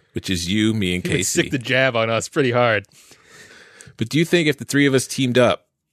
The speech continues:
Speaker 1: we could take on the Homewood Flossmoor Chicago Sports Media Mafia? <laughs>
Speaker 2: Yes.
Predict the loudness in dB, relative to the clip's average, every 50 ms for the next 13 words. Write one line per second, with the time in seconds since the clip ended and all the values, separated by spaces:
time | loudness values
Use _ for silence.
0 | _ -4 -2 -2 0 0 -2 -2 0 0 0 2 2 0 0 0 0 0 0 0
1 | 2 2 2 0 0 -2 0 0 2 2 0 -2 -2 -4 -4 -4 -6 -6 -4 -4
2 | -4 -4 -4 -6 -8 -6 -6 -8 -8 -8 -8 -10 -8 -8 -8 -10 -10 -12 -14 -18
3 | -20 -18 -18 -8 -8 -6 -8 -8 -12 -20 -20 -20 _ _ _ _ _ _ _ _
4 | _ _ _ _ -20 -20 _ _ -20 -20 _ _ _ _ -4 -2 -2 -2 -2 -6
5 | -14 -20